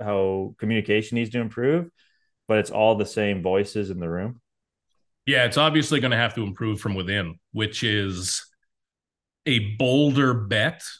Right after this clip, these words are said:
Speaker 2: than making changes. You know, making a big change seems like the bold, brazen thing, but running it back with the same group and hoping for better, that's bolder. That's riskier, in my opinion.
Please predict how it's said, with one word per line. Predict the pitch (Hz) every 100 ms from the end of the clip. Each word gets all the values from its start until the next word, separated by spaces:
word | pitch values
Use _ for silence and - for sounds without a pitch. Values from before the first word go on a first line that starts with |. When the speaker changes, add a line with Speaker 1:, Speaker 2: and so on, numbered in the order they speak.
| _ _
Speaker 2:
than | 123 117 113
making | 110 110 202
changes. | - 120 113 90 - - _ _ _ _ _ _ _ _ _
You | 110
know, | 110 120
making | 135 170 190 202
a |
big | 165 147
change | - 139 151 135 123
seems | - 135 156 127
like | 139 131 117
the | 123 113
bold, | 113 110 123 127 123 120 117 - -
brazen | 107 101 98 117 113 117 110
thing, | 107 139 160
but | 120 - - _ _ _ _ _ _ -
running | 160 202
it | 113
back | 135 151
with | 143
the | 110
same | - 131 131
group | 107 143 135
and | 98
hoping | 120 127 113
for | 107
better, | 87 120 101 85
that's | 110 131 131 - - - - - _ _ _ _ 113
bolder. | 110 110 104 90 82
That's | 113 131
riskier, | - 95 107 - 85 90 - _ _ _
in | 113
my | 104 95
opinion. | 95 107 90 85